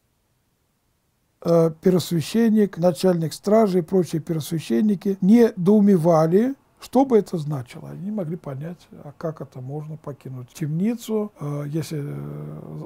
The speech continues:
замки, все засовы оказались нетронутыми. Пришёл же некто и донёс им, говоря: «Вот мужи, которых, э, вы заключили в темницу, стоят в храме и учат народ».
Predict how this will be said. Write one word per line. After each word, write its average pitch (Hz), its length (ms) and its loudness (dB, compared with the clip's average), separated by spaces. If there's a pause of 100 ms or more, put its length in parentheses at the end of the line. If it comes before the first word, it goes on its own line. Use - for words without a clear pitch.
(140)
замки, 170 640 -2
все 165 360 -8
засовы 175 840 -6
оказались 156 680 -4
нетронутыми. 135 800 -2 (160)
Пришёл 285 420 6
же 226 200 6
некто 214 640 4 (340)
и 208 100 4
донёс 269 600 4
им, 127 140 -10 (320)
говоря: 180 440 4
«Вот 214 320 0
мужи, 185 500 0 (680)
которых, 190 680 4 (300)
э, 160 120 0
вы 196 380 4
заключили 180 640 0
в 139 80 -4
темницу, 208 600 0
стоят 294 420 0
в - 60 -20
храме 214 400 2
и 180 40 0
учат 190 480 -4 (300)
народ». 156 420 -2